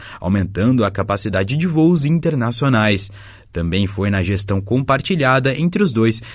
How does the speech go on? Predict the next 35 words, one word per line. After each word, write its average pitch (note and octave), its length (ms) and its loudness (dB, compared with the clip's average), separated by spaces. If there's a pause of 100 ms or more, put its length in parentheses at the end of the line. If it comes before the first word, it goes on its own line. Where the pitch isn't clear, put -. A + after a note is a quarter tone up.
(140)
que A#2 80 0
nasceu G#2+ 460 0
o C#3 80 0
maior C3 560 2
pacote A2 500 -2
de G#2 80 -4
concessões G#2 640 -2
rodoviárias E3 720 2
da F#3 100 2
América D#3+ 460 0
Latina, E3+ 480 0 (260)
com D#3+ 160 -2
três F3 400 4
mil D3 240 2
e D#3 60 -2
trezentos A#2+ 560 0
quilômetros, C#3 800 0 (200)
já G2 220 0
com D3 160 -2
dois C3 480 2
lotes G#2+ 480 0
em C#3+ 140 0
andamento D#3+ 500 -2
e E3+ 100 -4
dois G2 380 0
leiloados. G#2 840 2 (300)
O E2 180 -4
governador F#2 680 0
também G2+ 300 0
apresentou A2 560 0
um C#3 120 -2
panorama D#3+ 680 0
dos D#3 160 0
colégios A#2+ 460 2
cívico-militares, D3+ 1040 0